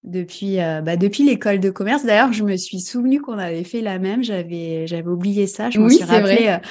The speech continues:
Speaker 1: euh, <laughs> en faisant, en préparant, euh, l'épisode. Alors, euh, bah, comment t'en es arrivée là, en fait, depuis, euh, l'école de commerce, ce début de vie pro dans le marketing et la com, et aujourd'hui à être, euh, entrepreneuse dans le bien-être ?
Speaker 2: Alors, c'est vrai qu'il s'est passé, euh, pas mal de choses.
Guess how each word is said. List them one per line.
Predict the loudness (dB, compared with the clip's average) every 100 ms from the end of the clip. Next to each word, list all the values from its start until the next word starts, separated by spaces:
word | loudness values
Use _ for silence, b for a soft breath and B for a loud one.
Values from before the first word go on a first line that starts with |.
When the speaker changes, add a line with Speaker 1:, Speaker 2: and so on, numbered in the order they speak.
| B B 4
Speaker 1:
euh, |
<laughs> |
en | 4
faisant, | 4 2 0 0
en | -2
préparant, | -2 -4 -2 -2 -2 -2
euh, | -2 0
l'épisode. | -2 -2 -6 -2 -2 0 -4 -6 _
Alors, | -2 0 0 0
euh, | 0 0 -2
bah, | -6
comment | -2 0 0
t'en | 0 -2
es | -2
arrivée | -2 -4 -4 -4
là, | -4 -6
en | -6
fait, | -8 -8
depuis, | -4 -2 -2 -4 -4
euh, | -4 -6 B B B
l'école | 2 2 4 2 2
de | 0
commerce, | 0 -2 0 0 0 -2
ce | -4
début | -4 -4 -4
de | -4 -4
vie | -4 -6 -10
pro | -4 -2
dans | 0 0
le |
marketing | -2 -4 -4 -4 -2 -2
et | -2
la | -6
com, | -8 -4 0 2 2 B B B
et | 2 4
aujourd'hui | 6 2 -2 -4 -4 -4 -4 -4
à | -4 -8
être, | -12 -14
euh, | -12 -12 -8
entrepreneuse | -4 -4 -4 -6 -4 -2 -2 -2 -2
dans | -2
le | 0
bien-être ? | 0 -2 -4 -10 -18 _ _ _ -8
Speaker 2:
Alors, | -4 -2 -2
c'est | -2 -2
vrai | -2
qu'il | -2 -4
s'est | -2
passé, | 0 -2 -2 0
euh, | 2 0 0
pas | 2
mal | 2 2
de | 0
choses. | -4 -2 -2 0 -2